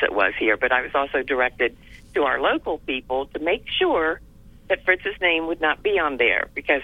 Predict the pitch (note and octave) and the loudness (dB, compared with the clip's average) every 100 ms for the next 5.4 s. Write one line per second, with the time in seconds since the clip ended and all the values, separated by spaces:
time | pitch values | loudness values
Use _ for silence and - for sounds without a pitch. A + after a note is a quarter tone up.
0 | - A#3+ A3 G#3+ - D#3 F3 F3+ F3+ F3 | -2 -2 0 -2 -4 -2 0 2 0 2
1 | D#3+ C#3 B2+ - - - - - C3+ A#2+ | 2 2 0 -8 -20 -20 -8 0 2 2
2 | A#2 A#2 - - - - - C#3+ B2+ B2+ | 0 -10 -16 -20 -20 -4 -4 -2 -2 -2
3 | - - - D3+ C3 C3 - - C#3 C3+ | -6 -20 -10 0 2 2 -2 -6 -4 0
4 | C3+ A#2 A#2 - A#2 B2 D3 C3+ C#3 C3 | 0 0 -2 2 2 2 -2 -2 0 0
5 | C3 B2+ - | 0 -2 -2